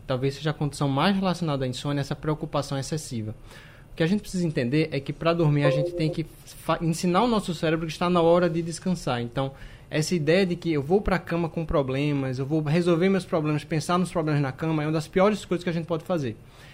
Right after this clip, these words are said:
Então, o ideal é só ir dormir na hora que você está realmente cansado e evitar deitar e pensar nesses problemas. Ah, e se eu deitar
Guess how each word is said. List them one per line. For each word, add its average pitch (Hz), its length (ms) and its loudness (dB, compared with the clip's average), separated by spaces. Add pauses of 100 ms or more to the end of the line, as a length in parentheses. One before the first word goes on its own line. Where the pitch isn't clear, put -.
(160)
Então, 160 280 0
o 165 40 4
ideal 165 380 6
é 139 100 6
só 160 280 0
ir 226 240 2
dormir 143 600 0
na 156 180 0
hora 127 300 2 (200)
que - 140 -8
você 135 200 -6
está 117 180 -6
realmente 151 560 0
cansado 143 520 -2 (380)
e 170 160 2
evitar 196 480 4
deitar 190 540 2
e 185 60 -8
pensar 180 360 0
nesses 175 280 -2
problemas. 135 520 -2
Ah, 208 160 2
e 147 60 2
se 151 140 -2
eu 214 80 2
deitar 196 600 4